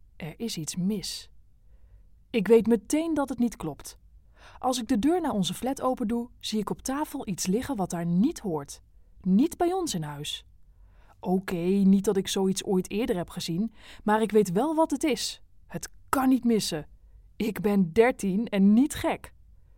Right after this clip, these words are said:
En dan mama's stem. Gedempt en bezorgd. Mama klinkt echt ongerust. Hoewel ik haar niet kan zien, weet ik precies waar ze staat.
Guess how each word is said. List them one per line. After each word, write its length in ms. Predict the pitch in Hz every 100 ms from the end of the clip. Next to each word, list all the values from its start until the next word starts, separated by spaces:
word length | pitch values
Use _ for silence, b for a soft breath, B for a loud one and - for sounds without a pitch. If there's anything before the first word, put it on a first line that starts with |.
| _ -
En 180 | - 202
dan 220 | 277 302
mama's 340 | 254 208 170 -
stem. 420 | - 269 151 - - - - -
Gedempt 600 | - 190 156 180 277 - -
en 140 | 214 190
bezorgd. 640 | 160 180 247 320 - - - _ B B B B
Mama 260 | 226 277 285
klinkt 340 | 277 269 226 -
echt 280 | 311 - -
ongerust. 760 | 262 240 202 269 202 - - - _ - _ - - b b b
Hoewel 320 | 247 254 320
ik 100 | 311
haar 120 | 254
niet 220 | 247 359 -
kan 200 | 240 190
zien, 220 | 185 220
weet 160 | 240
ik 80 | 247
precies 440 | - 233 - 392 -
waar 180 | 285
ze 100 | 254
staat. 480 | 226 165 143 147 -